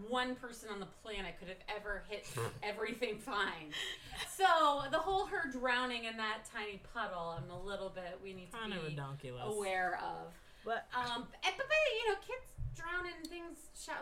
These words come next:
Speaker 1: you know, let's not get into kids drowning. That's depressing.
Speaker 2: Yeah, that's super
Speaker 1: Um,
Speaker 2: depressing.
Speaker 1: but so it was kind of brilliant that Angel goes over and finds Buffy, and he's all,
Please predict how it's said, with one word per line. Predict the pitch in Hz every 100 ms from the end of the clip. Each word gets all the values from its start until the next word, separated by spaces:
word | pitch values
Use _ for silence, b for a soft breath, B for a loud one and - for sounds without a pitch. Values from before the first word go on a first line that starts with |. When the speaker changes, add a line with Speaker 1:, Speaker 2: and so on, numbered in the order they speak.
| 294 269
Speaker 1:
you | 339
know, | 370
let's | 381 392
not | 415
get | 339
into | 302
kids | 277 240
drowning. | 214 160 160
That's | 170 -
depressing. | 202 165 - -
Speaker 2:
Yeah, | 175 147
that's | 135 - -
super | 175
Speaker 1:
Um, | 285 277 269 254 254
Speaker 2:
depressing. | 127 -
Speaker 1:
but | 349 359 -
so | 339
it | 311
was | - - 359
kind | 370
of | 370 269 - - -
brilliant | 214 202 175 156 147 143 - - - - 214
that | 190 165 -
Angel | 262 294 277 262
goes | 220 214
over | 226 208
and | 190 185
finds | 208 208 214 214
Buffy, | - 165 - 180
and | 175
he's | 170 160 - 185
all, | 170 160